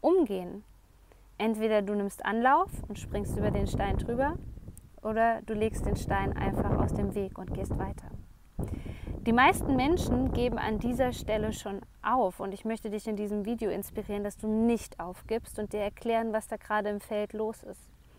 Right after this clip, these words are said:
Wenn es sich so anfühlt, als ob's gerade schwierig wird,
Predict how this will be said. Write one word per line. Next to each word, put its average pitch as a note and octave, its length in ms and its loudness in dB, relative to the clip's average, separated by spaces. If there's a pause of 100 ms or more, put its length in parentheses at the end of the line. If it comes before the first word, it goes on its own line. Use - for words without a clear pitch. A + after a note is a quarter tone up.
(840)
Wenn C#4 240 6
es G4+ 160 4
sich A#3+ 180 0
so G#3+ 140 -2
anfühlt, G#3 760 2
als - 260 -6
ob's - 280 -2
gerade G3 460 2
schwierig D4 600 2
wird, F3+ 280 -2